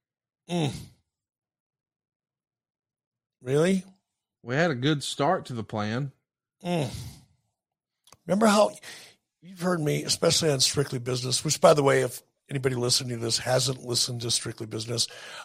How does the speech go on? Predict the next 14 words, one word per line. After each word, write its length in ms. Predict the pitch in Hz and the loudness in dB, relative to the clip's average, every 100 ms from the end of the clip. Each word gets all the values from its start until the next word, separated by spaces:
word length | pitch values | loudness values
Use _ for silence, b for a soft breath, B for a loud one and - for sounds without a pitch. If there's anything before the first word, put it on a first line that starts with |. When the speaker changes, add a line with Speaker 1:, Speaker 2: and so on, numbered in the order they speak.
| _ | _
Speaker 1:
I 120 | 131 | 0
encourage 680 | 120 117 - 127 123 120 117 | 0 -4 -4 0 0 0 0
you 260 | 123 120 b b b b - | 0 -2 b b b b -4
to. 200 | 143 143 _ _ _ _ _ _ _ _ _ _ _ _ | -4 -4 _ _ _ _ _ _ _ _ _ _ _ _
We 80 | 131 | 0
should 200 | 127 180 | 4 6
have 140 | 160 139 | 6 4
a 40 | |
little 200 | 123 120 | 2 -2
bug 280 | 107 113 113 | 4 4 4
here 260 | - 104 | 0 -4
that 140 | 98 98 | -4 -4
says 260 | - 107 | -2 0
follow. 640 | - - 104 107 117 123 - | -2 0 0 4 4 2 -2